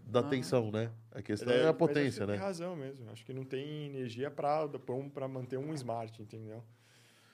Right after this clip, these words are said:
Speaker 1: É esse,
Speaker 3: Sei.
Speaker 1: Xia-, é esse daí, o Xiaomi?
Speaker 3: É, esse é o T-Rex.
Speaker 2: Ah, bonito mesmo, hein, velho?
Speaker 1: Esse é mecânico ou esse é Smart? Agora eu já não sei
Speaker 3: Não,
Speaker 1: mais.
Speaker 3: é Smart,
Speaker 2: Esse é Smart.
Speaker 3: Smart.
Speaker 1: Esse é
Speaker 2: Tem
Speaker 1: Smart.
Speaker 2: até o coraçãozinho ali.
Speaker 3: É Smart. Eles lançaram aí pra, pra,
Speaker 2: Pra
Speaker 3: pra
Speaker 2: comprar.
Speaker 3: você dar porrada mesmo. <laughs>
Speaker 2: Mas você vê como é que são chineses, né, meu? Ele pega,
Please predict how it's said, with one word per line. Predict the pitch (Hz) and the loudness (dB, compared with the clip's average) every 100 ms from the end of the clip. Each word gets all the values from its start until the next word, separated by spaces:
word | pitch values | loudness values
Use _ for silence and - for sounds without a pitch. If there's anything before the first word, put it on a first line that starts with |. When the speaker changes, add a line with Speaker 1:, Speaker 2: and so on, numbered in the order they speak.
| _ - _ - | _ -20 _ 6
Speaker 1:
É | 127 | 8
esse, | 170 - | 8 6
Speaker 3:
Sei. | |
Speaker 1:
Xia-, | 117 147 - | 2 4 6
é | 117 | 6
esse | 139 135 | 4 4
daí, | 127 | 4
o | 147 | 4
Xiaomi? | 120 113 135 185 147 110 | 2 0 2 2 0 -2
Speaker 3:
É, | 120 120 | 2 2
esse | 120 | 2
é | 117 | -4
o | |
T-Rex. | 117 151 139 123 - - | -2 -2 -2 -4 -10 -12
Speaker 2:
Ah, | 143 156 180 208 208 202 190 | -10 -8 -6 -8 -8 -10 -10
bonito | 139 190 202 196 | -6 -4 -4 -6
mesmo, | 180 | -6
hein, | 175 | -6
velho? | 196 147 - _ | -6 -8 -10 _
Speaker 1:
Esse | - 139 | 4 8
é | 185 | 8
mecânico | 165 - 170 320 415 440 | 8 8 6 6 4 6
ou | 180 165 | 8 10
esse | 135 156 | 10 6
é | |
Smart? | 139 127 113 | 8 8 8
Agora | 120 135 | 8 8
eu | 170 | 8
já | |
não | 220 254 | 6 6
sei | - | 4
Speaker 3:
Não, | 208 143 | 8 10
Speaker 1:
mais. | 156 | 10
Speaker 3:
é | |
Smart, | 131 120 131 135 | 8 6 6 4
Speaker 2:
Esse | 156 | 0
é | |
Smart. | 131 107 131 | 2 2 0
Speaker 3:
Smart. | 113 | -2
Speaker 1:
Esse | 110 | 2
é | 143 | 4
Speaker 2:
Tem | |
Speaker 1:
Smart. | 135 147 | 6 6
Speaker 2:
até | 156 | 8
o | |
coraçãozinho | 160 165 160 143 127 151 | 10 8 8 4 2 0
ali. | 135 143 - | 0 -2 0
Speaker 3:
É | 113 | 0
Smart. | 113 110 113 147 123 - | 2 2 2 0 -8 -10
Eles | 117 113 | -4 0
lançaram | 123 113 120 123 | 0 2 4 4
aí | 131 | 4
pra, | - 190 254 | 0 -4 -4
pra, | |
Speaker 2:
Pra | 247 202 202 202 151 | -6 -8 -6 -6 -6
Speaker 3:
pra | 117 127 | -4 -4
Speaker 2:
comprar. | 113 127 | -6 -6
Speaker 3:
você | 123 | -4
dar | 127 139 | -4 -4
porrada | 202 214 220 180 | -4 -4 -4 -4
mesmo. | 131 131 117 | -4 -4 -6
<laughs> | 170 240 - 240 170 | 0 2 2 -2 -4
Speaker 2:
Mas | - | -2
você | 143 | 2
vê | 165 | 2
como | 190 | 2
é | |
que | 185 | -4
são | 214 | -6
chineses, | - 165 117 110 | -6 -4 -4 -4
né, | |
meu? | 110 107 | -4 -6
Ele | 101 | -6
pega, | 135 151 | -6 -6